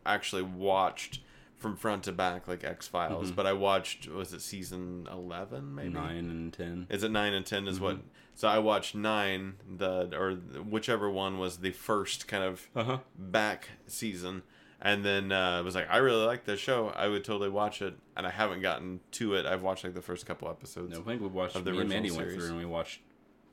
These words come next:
Speaker 2: I think we got to the point where we'd be ready. We wanted to watch it chronologically, so we were to the point where we're ready to watch the first movie now.
Speaker 1: Mm.
Speaker 2: I think we've watched seasons one through four, and then the first movie happens, and then five, six, seven,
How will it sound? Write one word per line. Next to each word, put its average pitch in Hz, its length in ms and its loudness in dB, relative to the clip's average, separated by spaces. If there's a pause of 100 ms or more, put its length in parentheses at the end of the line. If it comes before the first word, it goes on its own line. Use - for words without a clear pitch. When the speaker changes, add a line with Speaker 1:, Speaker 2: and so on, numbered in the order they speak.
(140)
Speaker 2:
I - 80 -6
think 117 240 -4
we 98 80 -2
got 95 220 0
to 101 80 -10
the 82 80 -4
point 82 300 -8
where 87 120 -2
we'd 85 200 -4
be 82 140 -4
ready. 82 220 -2
We 90 120 0
wanted 95 240 0
to 92 80 0
watch 85 200 -2
it - 80 -12
chronologically, 80 680 -4
so - 140 -8
we 90 120 -2
were 87 100 -2
to - 120 -12
the 78 120 -8
point 85 280 -8
where 85 120 -4
we're 80 160 -4
ready 80 160 -2
to 80 60 -4
watch 76 220 -6
the - 80 -8
first - 300 -8
movie 76 380 -6
now. 69 300 -12 (220)
Speaker 1:
Mm. 170 220 2 (160)
Speaker 2:
I - 40 -10
think 87 100 -4
we've 85 120 -2
watched 80 220 -4
seasons 82 320 -4
one 82 220 -4
through 78 160 -8
four, 76 420 -6
and 80 80 -8
then 85 100 -2
the 82 60 -4
first 87 240 -6
movie 78 240 -4
happens, 73 400 -8
and 76 120 -8
then 76 220 -6 (400)
five, 82 600 4
six, - 440 -4
seven, 80 760 -4